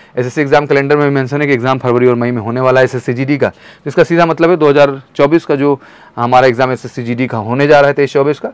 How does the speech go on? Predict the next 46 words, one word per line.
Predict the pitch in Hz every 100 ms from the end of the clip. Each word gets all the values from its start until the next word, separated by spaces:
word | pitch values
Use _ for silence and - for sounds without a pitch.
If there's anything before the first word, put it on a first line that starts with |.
| - - -
उसमें | 143 165 165
इससे | - 165
कोई | 160 147 139
फर्क | - 135
नहीं | 143 143
पड़ेगा। | 147 160
हमारे | 170 143
जितने | 123 123 135
बच्चे | 123 -
हैं, | 156
बढ़ | 120
चढ़ | 110 120
के | 131
अप्लाई | 113 113 120
करें | 135 175
और |
मई, | 139 117
जून | 113 120
में |
इसका | 120 -
प्रक्रिया | 117 110 117 120
शुरू | 127 131
होगा। | 165
तो | 185
अभी | 135
ये | 135
कोई | 135 139 131 - _ 123
बहुत | 135
बड़ी | 131 135
चिंता | 135 123 123
का |
विषय | 123 110 117
नहीं | 101 95
है। | 92 _ - - -
अल्टीमेट | 196 254 254
मैं | 240
यही | 220
कहना | 214 202 190
चाहता | 175 156 165
हूँ | 175
कि | 202
किसी | 180 170 196
भी | 180
प्रोसेस | 175 151 143 156 - _ -
को | 139 139
मैं | 135 127 120